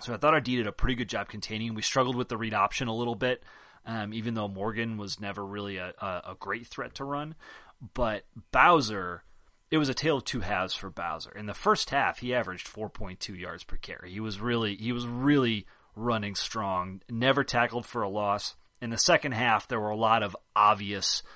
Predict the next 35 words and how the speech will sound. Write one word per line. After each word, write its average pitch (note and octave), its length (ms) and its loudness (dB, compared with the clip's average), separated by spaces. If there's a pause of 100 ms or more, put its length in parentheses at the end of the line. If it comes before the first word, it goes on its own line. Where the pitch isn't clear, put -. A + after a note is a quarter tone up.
(220)
you A2 160 -8
know, F#2+ 40 -8
just G#2 240 -8
dive G2 440 2
running F#2+ 260 -4
plays F2 440 -8
that G2 120 -10
Minnesota F#2+ 460 -6
sold F#2+ 260 -4
out F2+ 160 0
against, F2 540 -8
and, F2 420 -12
and G2 180 -10
his F#2+ 200 -10
average F2+ 320 -6
dropped F2+ 320 -2
way, F#2+ 160 -6
way F2 160 -8
down. F#2 340 -2
But, F#2+ 200 -6 (760)
and B2+ 140 -8
that, C#3 160 -6
I A#2 160 -8
mean, B2 240 -2 (1600)
I C3+ 120 2
don't F#3 80 2
know C3+ 120 4
how A#2+ 100 2
you C3+ 160 0
guys - 220 0
felt. F#2+ 200 -4
I B2 100 4
had B2 140 4
no C#3 240 4
doubts G#2+ 480 0